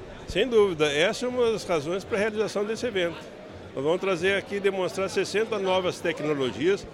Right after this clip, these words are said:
pesquisadas, descobertas pela Embrapa, que ainda não chegou ao conhecimento do produtor rural. Há muito que se fazer e nós temos feito.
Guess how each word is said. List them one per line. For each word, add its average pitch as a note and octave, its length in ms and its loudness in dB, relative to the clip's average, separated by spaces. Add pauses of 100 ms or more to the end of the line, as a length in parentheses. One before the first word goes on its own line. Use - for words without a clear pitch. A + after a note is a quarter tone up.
(460)
pesquisadas, D#3+ 880 2
descobertas C3+ 500 -2
pela B2+ 220 -2
Embrapa, C3 380 2 (320)
que F#3 100 0
ainda F#3+ 300 4
não A3+ 80 4
chegou F#3+ 320 0
ao G3+ 60 -2
conhecimento F#3 480 -2
do E3+ 60 -4
produtor C3 400 -2
rural. G2 240 -2 (360)
Há E3+ 160 4
muito G3 300 4
que - 80 -12
se - 80 -10
fazer C#3 480 -2 (280)
e C#3+ 100 -4
nós C#3+ 220 0
temos D3 260 -4
feito. F#2 260 -4